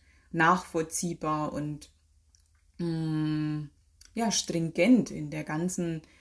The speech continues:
in der ganzen Begründung von Dingen, in die, mm, ob das Naturphänomene sind, ob das, äh, Dinge sind, die in Firmen passieren, die in,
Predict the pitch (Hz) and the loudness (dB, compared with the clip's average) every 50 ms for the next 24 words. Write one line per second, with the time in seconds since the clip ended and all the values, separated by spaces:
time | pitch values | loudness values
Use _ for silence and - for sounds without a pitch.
0 | - _ _ _ _ - - 170 165 160 160 160 - 160 156 165 170 165 - - | -20 _ _ _ _ -8 -6 -6 -4 -2 -2 -2 -2 -2 -2 -2 -2 -2 -2 -2
1 | 170 165 165 160 156 156 151 151 - _ _ _ _ - 220 220 220 247 247 269 | -2 -2 0 0 -2 -2 -4 -6 -10 _ _ _ _ 0 0 2 4 8 8 10
2 | 302 311 269 277 160 143 147 139 - - - 170 165 170 170 165 156 156 _ - | 10 10 10 8 6 4 0 -4 -8 -10 -8 -6 -2 -2 -2 -2 -4 -8 _ -4
3 | 220 233 233 220 208 196 190 190 175 170 170 165 165 - - - - - - - | -2 0 2 2 2 2 2 0 0 0 -2 -2 -2 -4 -6 -8 -10 -12 -14 -18
4 | - _ - - - - 185 - - - 196 190 190 185 180 180 - - - - | -20 _ -16 -14 -12 -12 -12 -12 -8 -4 -2 0 2 2 2 0 -2 -12 -20 -20
5 | - - - - - _ _ _ _ - 180 180 180 175 175 175 175 175 175 180 | -20 -20 -20 -20 -20 _ _ _ _ -6 -2 -2 0 0 0 0 -2 -2 -2 -4
6 | 180 - - - - - - - 190 185 - 202 196 - - 226 220 220 - 196 | -6 -10 -16 -14 -14 -10 -2 -2 0 2 4 2 2 2 0 0 0 2 2 2
7 | 185 185 180 175 175 170 170 175 170 170 170 - - 175 175 180 175 175 170 - | 2 2 2 2 2 0 0 0 0 -2 -4 -2 -2 0 0 0 0 -2 -4 -6
8 | - 175 - - - - 165 165 - - - - - - - 85 87 87 87 87 | -8 -10 -10 -10 -8 -8 -8 -6 -6 -8 -8 -6 -4 -2 -2 0 0 0 0 0
9 | 85 64 62 - - _ _ _ _ _ _ _ _ _ _ _ - - 196 190 | 0 -2 -4 -6 -8 _ _ _ _ _ _ _ _ _ _ _ -4 0 0 0
10 | 190 - 208 202 202 208 202 190 190 - - 180 180 180 175 170 - 185 180 - | 0 0 2 4 6 6 4 4 2 0 0 2 2 2 0 -2 -4 -6 -4 0
11 | - 208 202 - - 180 175 170 175 170 170 - - - 180 - - - - 180 | 0 0 0 0 0 0 0 0 0 -2 -4 -6 -10 -12 -12 -10 -10 -10 -8 -4
12 | 180 175 170 170 170 165 - - 165 170 165 175 175 - - 165 170 170 165 165 | -4 -2 -2 -2 -4 -6 -8 -10 -12 -8 -6 -4 -6 -4 -4 -6 -4 -4 -4 -6